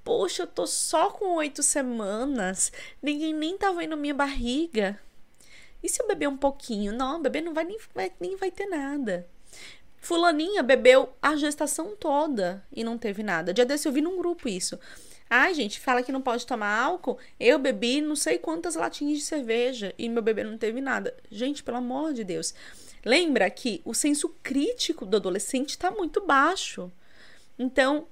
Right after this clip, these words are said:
o risco dele usar outras drogas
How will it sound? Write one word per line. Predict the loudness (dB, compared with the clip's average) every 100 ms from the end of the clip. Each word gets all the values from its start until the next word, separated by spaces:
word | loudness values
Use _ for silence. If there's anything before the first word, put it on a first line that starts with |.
| -18 -10 -2
o |
risco | 2 6 4 4 -2
dele | 2 2 0 -6
usar | -2 0 0 -4 -16 -20 -20 -20 -20 -4 8
outras | 8 8 2 0 2
drogas | 2 2 2 -2 -2